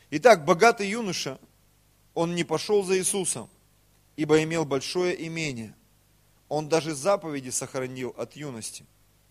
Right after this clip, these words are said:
но доказать свою любовь Иисусу так и не смог, отойдя в печали. Аллилуйя. Это очень важное откровение. Какие принципы внутри твоего сердца? Пожалуйста, музыканты.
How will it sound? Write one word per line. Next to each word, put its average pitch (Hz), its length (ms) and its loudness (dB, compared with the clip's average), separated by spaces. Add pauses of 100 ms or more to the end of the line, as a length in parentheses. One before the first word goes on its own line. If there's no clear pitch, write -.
(180)
но 143 140 -2
доказать 151 500 0
свою 143 240 -6
любовь 143 420 -6
Иисусу 131 460 -8
так 127 240 -10
и 127 60 -12
не 127 100 -14
смог, 139 340 -12
отойдя 113 420 -10
в 110 60 -16
печали. 113 500 -10 (1120)
Аллилуйя. 113 680 -6 (1000)
Это 120 160 -4
очень 139 320 -2
важное 135 420 -8
откровение. 120 640 -14 (1000)
Какие 135 320 -10
принципы 131 600 -14 (360)
внутри 117 380 -12
твоего 110 340 -10
сердца? - 420 -16 (400)
Пожалуйста, 135 340 -4
музыканты. 123 500 -14